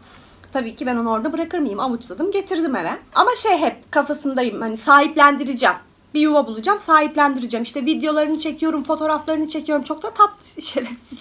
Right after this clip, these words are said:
böyle. Sokak kedileri kolay kolay böyle ilanla falan sahiplendirilmiyor yani. Çünkü herkesin sahiplenme hikayesine baktınız, yolda kendi karşılaşmış. Hani o an böyle vicdanıyla baş başa kalıyorsun ya hani. Ö-, öyle o tarz anısı var herkesin yani. Kimse,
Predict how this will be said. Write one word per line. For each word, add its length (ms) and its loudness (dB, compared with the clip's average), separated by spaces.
böyle. 280 -4
Sokak 300 4
kedileri 280 -2
kolay 320 4
kolay 220 2
böyle 140 -2
ilanla 480 2
falan 180 -2
sahiplendirilmiyor 880 0
yani. 200 -8
Çünkü 260 -4
herkesin 400 4
sahiplenme 540 2
hikayesine 380 0
baktınız, 460 -2
yolda 300 2
kendi 320 0
karşılaşmış. 760 0
Hani 120 0
o 60 2
an 200 4
böyle 280 2
vicdanıyla 680 6
baş 220 6
başa 220 -2
kalıyorsun 460 0
ya 120 2
hani. 160 -2
Ö-, 260 8
öyle 500 4
o 120 2
tarz 320 2
anısı 320 2
var 180 6
herkesin 500 -2
yani. 240 -10
Kimse, 400 0